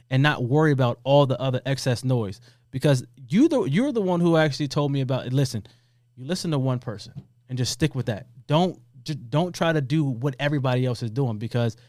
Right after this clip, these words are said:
it's too much information. You're gonna get people pulling you from multiple different places, and, and then you're listening to the wrong people." Always search for information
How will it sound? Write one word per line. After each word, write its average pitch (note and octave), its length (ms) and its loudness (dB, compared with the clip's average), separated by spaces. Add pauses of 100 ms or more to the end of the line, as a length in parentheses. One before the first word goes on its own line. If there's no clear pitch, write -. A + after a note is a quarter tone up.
(260)
it's C#3 140 -2
too - 180 -2
much C#3+ 220 0
information. C3+ 480 -2
You're B2+ 160 0
gonna C3+ 160 0
get A#2+ 160 -4
people B2 220 -6
pulling C#3 240 -2
you B2+ 80 -2
from B2 160 -4
multiple B2+ 300 -2
different A#2+ 260 -10
places, C#3+ 400 -6 (420)
and, C#3 340 2 (140)
and C3+ 120 -2
then D3+ 100 0
you're E3 100 -2
listening C3+ 260 -2
to B2+ 80 -6
the A#2 60 -4
wrong A#2 200 -2
people." B2+ 360 -4 (140)
Always C#3+ 500 2
search B2+ 340 -4
for A#2 360 -4
information A2+ 640 -8